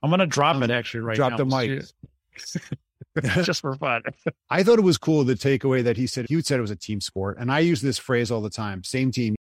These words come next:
Speaker 2: you know, when we were kids on, on the playground and someone had the ball, you're on the same team, you don't notice, you're so busy looking at the ball, you're fighting over the ball with your own team member,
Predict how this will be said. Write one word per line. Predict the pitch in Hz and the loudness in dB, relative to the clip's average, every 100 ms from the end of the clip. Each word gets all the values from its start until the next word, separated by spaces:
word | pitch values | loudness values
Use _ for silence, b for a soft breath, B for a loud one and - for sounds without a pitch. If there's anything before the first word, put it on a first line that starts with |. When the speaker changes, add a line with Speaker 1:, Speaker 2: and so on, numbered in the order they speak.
| - | -6
Speaker 2:
you | 110 | -2
know, | 139 | 2
when | 165 | 4
we | 147 | 4
were | 135 | 2
kids | - 139 113 | 0 -2 -2
on, | 123 | -6
on | 117 | -8
the | |
playground | 107 123 120 117 120 | -4 -2 0 -2 -4
and | 110 | -6
someone | 95 120 117 | -6 -6 -4
had | 113 | -6
the | 101 | -4
ball, | 113 117 | 0 0
you're | 110 | 0
on | 107 | -2
the | |
same | 101 117 110 | -4 -6 -6
team, | 120 113 | -4 -2
you | 120 | 0
don't | 123 | 0
notice, | 113 113 113 | 0 -2 -4
you're | 104 | -4
so | 113 | -4
busy | 104 101 101 | -4 -6 -6
looking | 104 107 | -6 -8
at | 98 | -8
the | |
ball, | 92 101 110 107 B B | -4 0 0 -2 B B
you're | 127 | -6
fighting | - 147 156 151 | -2 2 2 4
over | 147 151 | 4 4
the | 147 | 2
ball | 131 143 143 | 2 2 2
with | 139 | 0
your | 135 147 | -2 -2
own | 147 156 143 | -2 -2 -2
team | 160 175 170 | 0 0 0
member, | 151 131 | 0 0